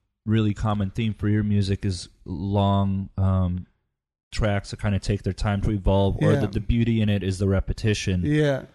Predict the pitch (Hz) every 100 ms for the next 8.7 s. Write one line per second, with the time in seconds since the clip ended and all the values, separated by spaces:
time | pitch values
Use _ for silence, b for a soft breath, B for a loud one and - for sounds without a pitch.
0 | b b b b 117 117 110 107 101 -
1 | 110 110 107 101 95 95 _ _ _ _
2 | _ _ _ - 104 _ 117 151 147 127
3 | 131 127 123 120 123 - 110 107 98 -
4 | - 107 107 98 107 - 107 101 - 101
5 | 98 95 104 101 101 - 101 95 104 101
6 | 95 - 107 104 98 92 - - 107 107
7 | 98 - 104 101 92 101 95 90 95 95
8 | 101 92 95 95 90 90